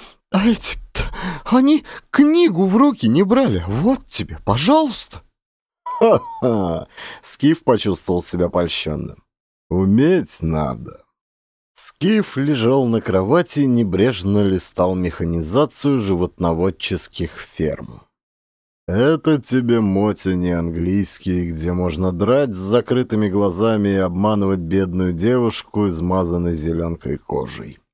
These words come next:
говорил он почтительно слушавшему чемпиону. «На Сверько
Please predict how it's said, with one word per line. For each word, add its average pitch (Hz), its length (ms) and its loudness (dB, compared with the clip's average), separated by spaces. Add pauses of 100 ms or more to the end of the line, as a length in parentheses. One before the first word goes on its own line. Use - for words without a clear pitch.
(340)
говорил 107 480 0
он 175 160 0
почтительно 139 920 0
слушавшему 98 840 -4
чемпиону. 87 720 -4 (640)
«На 87 320 0
Сверько 127 880 0